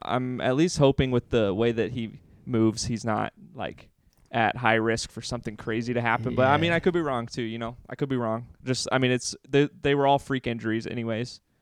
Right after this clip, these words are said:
Speaker 1: Um, just learned that Tyrese Halliburton's cousin is Eddie Jones.
Speaker 2: Oh.
Speaker 1: Three-time All-Star Eddie Jones from ninety-four to two thousand and eight. Wow. So,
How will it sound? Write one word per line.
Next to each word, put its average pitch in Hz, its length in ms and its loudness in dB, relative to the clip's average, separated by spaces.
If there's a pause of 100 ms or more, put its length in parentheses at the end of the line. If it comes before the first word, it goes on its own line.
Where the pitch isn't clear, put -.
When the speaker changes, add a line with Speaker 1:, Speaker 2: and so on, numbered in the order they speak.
(800)
Speaker 1:
Um, 120 500 0 (460)
just - 260 2
learned 185 340 4
that 143 440 2 (300)
Tyrese 151 300 2
Halliburton's 156 440 0
cousin 170 360 0
is 123 120 -2
Eddie 131 240 2
Jones. 131 560 0 (760)
Speaker 2:
Oh. 143 240 -2 (580)
Speaker 1:
Three-time 151 360 0
All-Star 143 340 4
Eddie 110 160 2
Jones 104 500 -6
from 113 580 -2 (400)
ninety-four 135 560 0
to 127 60 -2
two - 140 -8
thousand 135 300 0
and 104 100 -4
eight. 127 200 -4 (160)
Wow. 135 240 -2 (640)
So, 113 360 0